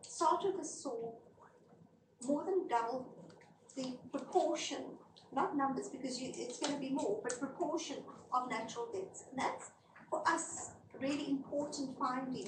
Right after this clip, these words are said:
because what this is showing, and we started to understand, what, what are we understanding here? And we try to make sense of this.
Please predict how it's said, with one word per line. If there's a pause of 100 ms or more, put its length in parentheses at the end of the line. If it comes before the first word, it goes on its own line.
because
what
this
is
showing,
and
we
started
to (760)
understand,
what,
what
are
we
understanding (100)
here? (100)
And
we
try
to
make
sense
of
this.